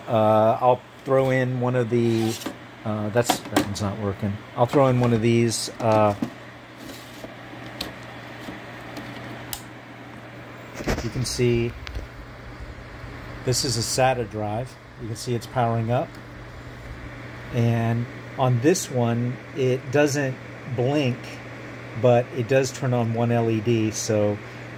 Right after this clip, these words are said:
um, oh, there it goes. My bad. But anyways, uh, it is, I don't know, it's dimmer, it seems, than the sata ones. I'm not sure why that is, but it still tells you that it's, uh,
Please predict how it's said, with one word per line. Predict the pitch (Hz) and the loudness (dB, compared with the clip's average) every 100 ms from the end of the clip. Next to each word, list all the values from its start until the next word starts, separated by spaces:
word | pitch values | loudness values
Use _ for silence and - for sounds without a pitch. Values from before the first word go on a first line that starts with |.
| - | -4
um, | 123 110 107 104 104 - - - - - - - - | 0 2 4 2 -2 -6 -12 -14 -14 -14 -14 -14 -2
oh, | 131 135 | 2 4
there | 135 | 4
it | 110 | 4
goes. | 110 98 - - - | 0 -4 -6 -8 -8
My | 110 | -4
bad. | 95 92 - - - - - - - - - - - - - - - - - - - - - | -4 -4 -8 -12 -14 -14 -12 -12 -12 -12 -12 -12 -12 -10 -10 -10 -10 -10 -10 -10 -10 -6 6
But | 127 | 6
anyways, | 143 131 117 107 - | 6 4 2 0 -4
uh, | - 120 113 113 113 - 135 | 2 4 4 2 -2 -6 0
it | 131 | 4
is, | 135 131 120 - - - | 4 4 0 -6 -6 -2
I | |
don't | 147 165 | 2 4
know, | 139 | 4
it's | 104 | 2
dimmer, | 117 143 165 143 117 120 - | 6 6 6 4 4 0 -8
it | 110 | -8
seems, | - 127 117 104 | -2 0 0 0
than | 123 117 | 0 0
the | 110 | -2
sata | - 123 123 113 | 4 6 6 4
ones. | 104 101 98 - - - - - | -2 -4 -6 -10 -14 -16 -16 -10
I'm | 113 | 0
not | 127 123 | 2 2
sure | 147 | 4
why | 123 120 | 6 6
that | 117 113 | 6 4
is, | 113 104 | 2 2
but | - 110 - | -2 -2 -2
it | 143 127 | -6 0
still | - 165 | 2 4
tells | 160 135 120 | 6 4 2
you | |
that | 113 107 | 0 2
it's, | 107 - 107 | 0 -2 -2
uh, | 101 | -2